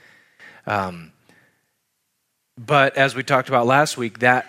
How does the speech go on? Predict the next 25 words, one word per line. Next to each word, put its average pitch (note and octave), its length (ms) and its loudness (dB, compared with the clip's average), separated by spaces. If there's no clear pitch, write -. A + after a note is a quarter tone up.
that C#3 340 0
P D#3 220 0
R D3+ 180 2
move B2 380 -8
backfired G2 800 -2
and B2+ 140 -12
became B2+ 320 -4
a A#2 60 -4
nightmare A#2+ 580 -2
for A2+ 160 -10
them G#2+ 220 -6
because A#2 400 -6
they C3 80 -2
did D3+ 180 -2
it - 140 -2
publicly. A#2 640 -6
They A#2+ 100 -2
did C#3 160 0
it E3+ 120 -2
for D3+ 80 0
everybody C#3 380 0
to B2 80 -4
see. A2 420 -6
And D#3 200 -2
then F#3 460 0